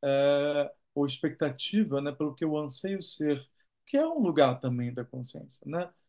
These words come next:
Mas ele, né, eu acho que ele não pode ser um lugar de base, né? Porque ele acaba carecendo de corpo, ele acaba carecendo das trocas históricas, memoráveis,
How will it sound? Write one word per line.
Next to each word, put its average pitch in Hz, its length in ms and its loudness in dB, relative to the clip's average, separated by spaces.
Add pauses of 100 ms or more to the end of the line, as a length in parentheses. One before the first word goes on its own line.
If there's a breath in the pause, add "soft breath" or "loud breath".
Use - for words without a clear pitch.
(160)
Mas 135 220 0
ele, 165 480 8
né, 175 220 2
eu 175 240 2
acho 156 140 2
que 165 80 -2
ele 160 80 0
não 170 140 2
pode 185 240 6
ser 196 80 -4
um 196 40 -2
lugar 190 260 4
de 175 80 -6
base, 147 460 6
né? 143 220 -4 (400)
Porque 139 280 -4
ele 147 140 4
acaba 147 260 4
carecendo 151 480 -2
de 196 100 -8
corpo, 151 380 0
ele 131 100 -2
acaba 131 240 -2
carecendo 143 540 0
das 139 220 0
trocas 139 440 0
históricas, 139 640 4
memoráveis, 135 720 -2